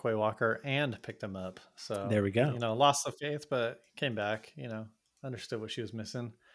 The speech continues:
Speaker 2: Mm-hmm.
Speaker 1: All right. Well, no surprise. We got, uh, Adams,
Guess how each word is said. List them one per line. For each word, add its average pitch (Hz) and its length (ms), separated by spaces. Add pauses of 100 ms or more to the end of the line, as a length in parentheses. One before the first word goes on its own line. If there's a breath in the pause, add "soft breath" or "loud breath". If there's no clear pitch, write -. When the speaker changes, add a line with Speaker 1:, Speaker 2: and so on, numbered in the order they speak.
(120)
Speaker 2:
Mm-hmm. 104 360 (140)
Speaker 1:
All 131 120
right. 165 280
Well, 156 380
no 143 180
surprise. 151 680
We 127 120
got, 123 340
uh, 117 320
Adams, 185 760